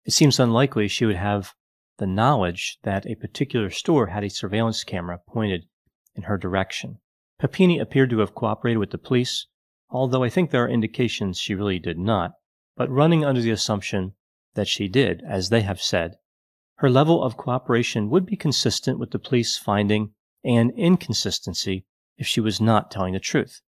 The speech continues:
So again, we see she has a lot of exposure to the police. They have a lot of conversations, and that's more opportunity for them to catch her in some type of lie. Looking at the evidence against the story being true. This kidnapping took place in a rural area.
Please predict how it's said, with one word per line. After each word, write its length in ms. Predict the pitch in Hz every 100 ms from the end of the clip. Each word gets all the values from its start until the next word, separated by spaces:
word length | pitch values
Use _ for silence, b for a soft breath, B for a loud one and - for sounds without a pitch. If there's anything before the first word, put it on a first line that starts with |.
| _ _ _
So 160 | - 117
again, 280 | 117 127 113
we 100 | 107
see 260 | - 117
she 160 | 101 117
has 140 | 107
a 20 | 101
lot 140 | 98
of 80 | 98
exposure 800 | - - 120 123 113 104 98 - _ _ _ _ _
to 340 | - 120 101 110
the 60 | -
police. 500 | - 104 - - - -
They 60 | 101
have 140 | 101
a 40 |
lot 160 | 101 101
of 140 | 98
conversations, 960 | - 95 87 - 127 123 - 117 113 - - _ _ _ -
and 100 | 127
that's 220 | 131 -
more 160 | 127 107
opportunity 580 | - - 185 160 104
for 140 | 98 113
them 180 | 104 104
to 80 |
catch 300 | - 110 -
her 200 | 98 92 - _ _ _
in 80 | 101
some 200 | - 98
type 280 | - 92 -
of 180 | 85 98
lie. 360 | 95 82 95 _ _ 165
Looking 240 | 156 170
at 40 |
the 140 | 143 120
evidence 400 | 117 113 107 -
against 800 | 127 104 98 110 101 - - 131
the 100 | 104
story 360 | - - 101 95
being 260 | 95 87
true. 360 | - - 85 - _ _ _ _ _ _ _
This 200 | - 156
kidnapping 500 | - 170 135 120 131
took 240 | - 123 -
place 360 | - 113 -
in 80 | 117
a 120 | 101
rural 360 | 95 113 110 -
area. 400 | 110 107 117 131